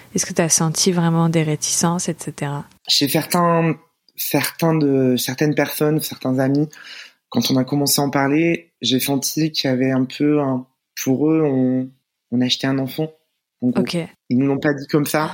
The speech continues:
Speaker 1: C'est violent, c'est archi
Speaker 2: Mais, euh,
Speaker 1: violent.
Speaker 2: ils ont
Speaker 1: <laughs>
Speaker 2: Ouais, ouais, ils nous l'ont pas dit comme ça, évidemment, mais on a senti que, que voilà, ben, forcément, c'est, il y a, il y a la question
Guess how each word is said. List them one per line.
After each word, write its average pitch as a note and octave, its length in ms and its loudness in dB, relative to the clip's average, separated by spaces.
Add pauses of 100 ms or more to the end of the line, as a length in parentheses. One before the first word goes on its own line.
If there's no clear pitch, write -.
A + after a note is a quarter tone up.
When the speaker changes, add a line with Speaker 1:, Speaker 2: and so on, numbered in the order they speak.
(160)
Speaker 1:
C'est - 180 -4
violent, F3 300 2 (140)
c'est - 180 -2
archi G3+ 240 4
Speaker 2:
Mais, F3+ 60 2
euh, - 20 0
Speaker 1:
violent. F3+ 220 2 (120)
Speaker 2:
ils - 120 -2
ont - 100 0 (400)
Speaker 1:
<laughs> - 400 -14
Speaker 2:
Ouais, F3 280 2
ouais, D3+ 240 2
ils C#3+ 60 0
nous C3 80 2
l'ont C3+ 140 0
pas C#3 120 0
dit C3+ 100 -4
comme C#3+ 160 0
ça, D3+ 140 0
évidemment, C#3+ 380 2
mais C#3 220 0 (520)
on B2+ 100 2
a B2+ 80 2
senti C3 360 -4
que, C3 300 0 (500)
que B2+ 60 0
voilà, C#3+ 220 4
ben, B2 120 2
forcément, C#3 460 -2
c'est, C#3 180 0
il B2+ 300 2 (260)
y A2+ 100 0
a, A#2 100 4
il B2 40 4
y B2 40 4
a B2 40 2
la A#2+ 100 2
question C3+ 560 2